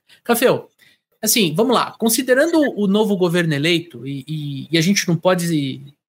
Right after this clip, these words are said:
deixar de levar em consideração que o Lula, como presidente, já esteve oito anos no poder, então existe um histórico daquilo que foi feito, é, na, nos seus dois primeiros mandatos.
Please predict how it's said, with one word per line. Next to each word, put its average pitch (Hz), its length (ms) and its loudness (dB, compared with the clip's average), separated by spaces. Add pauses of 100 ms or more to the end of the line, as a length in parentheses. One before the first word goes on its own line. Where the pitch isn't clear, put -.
(100)
deixar 160 380 0
de 185 100 0
levar 160 260 2
em 165 80 0
consideração 156 800 0 (540)
que 220 300 2
o 185 140 4
Lula, 180 380 4
como 165 220 2
presidente, 160 600 0
já 151 100 2
esteve 175 360 2
oito 185 320 2
anos 165 200 2
no 151 100 0
poder, 147 440 -2
então 156 440 0 (280)
existe 170 400 0
um 165 80 4
histórico 160 760 0 (160)
daquilo 143 380 -2
que 147 100 -6
foi 143 200 -4
feito, 151 540 0 (380)
é, 131 280 2
na, 135 280 2
nos 135 220 0
seus - 360 0 (180)
dois 160 200 0
primeiros 143 380 0
mandatos. 135 680 -2